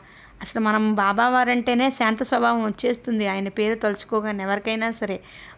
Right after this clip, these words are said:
నిదానంగా మాట్లాడము, శాంతంగా ఉండడము, ఓపికగా ఉండడము లాంటివన్నీ బాబావారిని చూస్తే మనకు తెలుస్తాయి. అవే మనం అలవాటు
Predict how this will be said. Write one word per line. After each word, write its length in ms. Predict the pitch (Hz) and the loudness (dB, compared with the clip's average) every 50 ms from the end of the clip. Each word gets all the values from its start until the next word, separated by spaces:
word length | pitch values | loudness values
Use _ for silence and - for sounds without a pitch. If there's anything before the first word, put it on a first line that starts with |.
| - - 214 - - - 247 | -12 -12 -12 -10 -8 -4 -2
నిదానంగా 560 | 208 214 214 226 233 233 247 247 240 233 226 | 0 0 2 2 2 2 2 0 2 0 2
మాట్లాడము, 640 | 220 214 202 202 - 214 202 202 196 196 208 208 208 | 2 2 0 0 0 0 0 0 0 0 -2 -2 -4
శాంతంగా 600 | 202 - 196 202 208 202 - 220 226 220 220 214 | -2 -2 -2 -2 -2 -2 -4 -4 -2 0 -2 -2
ఉండడము, 440 | 208 202 196 196 202 202 208 208 202 | -2 -2 -4 -4 -4 -4 -2 -2 -2
ఓపికగా 500 | 202 202 202 - 233 226 226 202 226 214 | -2 -2 -2 -2 -4 -4 -4 -4 -2 -2
ఉండడము 400 | 208 208 208 196 190 196 202 202 | -2 -2 -4 -4 -4 -4 -4 -4
లాంటివన్నీ 680 | 202 196 190 196 196 202 202 202 196 214 240 294 311 302 - - - - - - 196 | -4 -4 -4 -4 -6 -6 -6 -4 -2 0 0 0 0 -2 -6 -18 -18 -18 -10 -4 -2
బాబావారిని 560 | 185 190 202 214 226 226 233 240 240 226 214 - 233 | 0 2 2 2 2 2 2 2 0 0 -2 -2 -4
చూస్తే 240 | 220 226 - 247 247 | -4 -2 0 0 2
మనకు 260 | 226 220 208 202 202 | 2 2 0 -2 -4
తెలుస్తాయి. 560 | - 202 190 196 196 - - 220 202 190 190 - - - - - - - | -4 -4 -2 -2 -2 -2 -2 -2 -2 -2 -4 -8 -16 -20 -20 -16 -8 -2
అవే 280 | - 202 202 226 247 262 | 0 0 2 2 4 4
మనం 260 | 247 240 233 226 214 | 4 4 2 2 2
అలవాటు 360 | 202 196 202 202 214 214 214 | 2 2 4 2 2 2 0